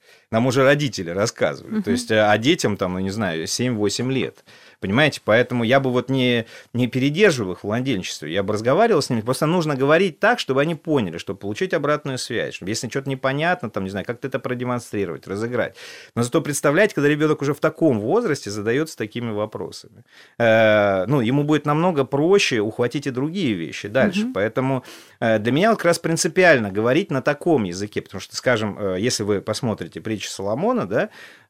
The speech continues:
Speaker 1: а, то, м, по сути, в самом начале, в первом главе он говорит: «Страх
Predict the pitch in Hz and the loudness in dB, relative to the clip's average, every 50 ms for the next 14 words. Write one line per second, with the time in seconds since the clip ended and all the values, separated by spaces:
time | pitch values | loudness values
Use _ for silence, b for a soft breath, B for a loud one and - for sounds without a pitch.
0 | _ - 127 117 113 107 104 101 98 90 - 143 139 131 123 117 104 - - 135 | _ 2 4 6 8 8 8 6 4 2 4 4 6 6 6 6 4 0 -6 -10
1 | 117 101 - - 120 - 110 107 - 131 117 - - 113 - - - 160 147 127 | -12 -6 -4 -4 0 0 0 0 0 0 -2 -2 -2 -2 0 2 4 4 4 4
2 | 110 107 117 127 131 - - 247 254 214 151 - - 151 151 147 143 135 143 151 | 2 2 0 0 0 0 0 2 2 0 0 0 -2 -2 0 0 0 0 2 2
3 | 165 190 170 143 131 139 120 110 - - - - 143 185 170 127 92 - - - | 2 2 0 0 0 0 0 -2 -4 -4 -2 0 4 4 4 4 2 0 -6 -16